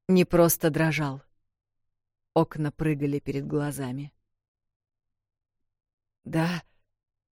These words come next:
пошёл ты!» Сквозь громыхание собственного сердца в ушах процедил Люциан.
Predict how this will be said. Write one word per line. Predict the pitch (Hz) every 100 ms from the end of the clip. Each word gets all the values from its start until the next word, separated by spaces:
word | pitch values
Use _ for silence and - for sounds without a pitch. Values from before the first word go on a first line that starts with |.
| _ -
пошёл | 185 - - 180 202
ты!» | - 165 160 - _ _ _ _ _ _ _ _ _ _ -
Сквозь | - 170 160
громыхание | 147 160 156 - 165 156 156
собственного | - 151 - - 151 151
сердца | 151 156 156 - 147
в | 135
ушах | 147 - 147 -
процедил | 160 151 160 147 147
Люциан. | 143 147 - 151 143 139